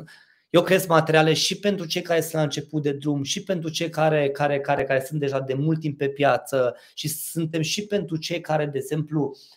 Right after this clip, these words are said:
uh, nu știu, în acest moment chiar au mare succes. Adică avem materiale pentru fiecare categorie de oameni. Am rugămintea, ascultați-le.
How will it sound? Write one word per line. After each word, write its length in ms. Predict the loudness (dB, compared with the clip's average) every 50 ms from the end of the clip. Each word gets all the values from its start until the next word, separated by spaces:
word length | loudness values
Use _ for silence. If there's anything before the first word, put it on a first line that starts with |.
| _ _ _
uh, 300 | -2 0 2 2 2 2 0
nu 120 | -2 -4
știu, 160 | -4 -4 -4 -4
în 60 | -4
acest 220 | -4 -6 -6 -6
moment 260 | -4 -4 -4 -4 -4
chiar 220 | 0 4 4 4 4
au 140 | 4 2 2
mare 200 | 0 -2 -2 -2
succes. 460 | -6 -10 -12 -10 -8 -8 -8 -10 -8 -4
Adică 460 | -4 -4 -2 -2 0 0 0 0 -2 -8 -18 _ _ _
avem 320 | 0 2 2 2 2 2 0
materiale 520 | 0 0 -2 -2 -2 -2 0 0 0 -2
pentru 280 | -4 -4 -4 -4 -6 -8
fiecare 760 | -12 -14 -14 -12 -8 -6 -2 -2 -2 -2 -4 -4 -4 -4 -4
categorie 560 | -4 -4 -6 -6 -6 -10 -10 -8 -8 -8 -6
de 80 | -6 -6
oameni. 280 | -6 -6 -6 -8 -6
Am 100 | -8 -8
rugămintea, 680 | -6 -6 -4 -2 -2 -2 -2 -2 -2 -4 -4 -8 _ _
ascultați-le. 1200 | -14 -12 -10 -10 -10 -12 -14 -12 -12 -12 -12 -6 0 2 2 2 2 -2 -10 -16 -16 -18 -20 _